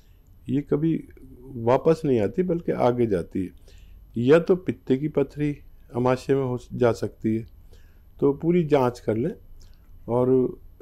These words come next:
एक नुस्खा मैं आपको बता देता हूँ, अ, वो दें बच्चे को। और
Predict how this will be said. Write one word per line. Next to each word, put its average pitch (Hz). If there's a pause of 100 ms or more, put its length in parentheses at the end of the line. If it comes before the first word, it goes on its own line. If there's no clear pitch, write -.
(280)
एक 135
नुस्खा 156
मैं 160
आपको 127
बता 92
देता 92
हूँ, 175
अ, -
वो 135
दें 110
बच्चे 92
को। 127 (720)
और 139